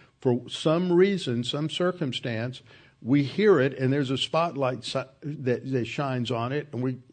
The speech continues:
"Wow, that was really good." That's why pastors repeat and repeat and remind and remind, is we're, and we're all that way. That's just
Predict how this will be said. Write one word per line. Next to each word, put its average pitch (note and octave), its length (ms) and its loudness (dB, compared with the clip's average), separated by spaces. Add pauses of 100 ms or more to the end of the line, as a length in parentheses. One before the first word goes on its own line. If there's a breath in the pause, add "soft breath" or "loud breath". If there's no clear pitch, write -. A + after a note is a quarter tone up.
(400)
"Wow, C#3 380 -6
that F#3 220 -4
was G#2+ 200 -6
really D3 320 -4
good." E3+ 480 0 (600 soft breath)
That's C#3+ 300 0
why D#3+ 120 0
pastors C3 640 -4
repeat C3 640 -4
and C3 160 -4
repeat A#2+ 560 -2
and A#2+ 160 -4
remind A#2 640 -4
and A2+ 240 -6
remind, G#2+ 640 -6
is A2+ 260 -6
we're, A2+ 200 -2
and A#2 280 -4
we're A2+ 180 0
all C#3 300 -4
that D3+ 240 -6
way. C3+ 300 -4
That's G2+ 260 -10
just A#2 380 -8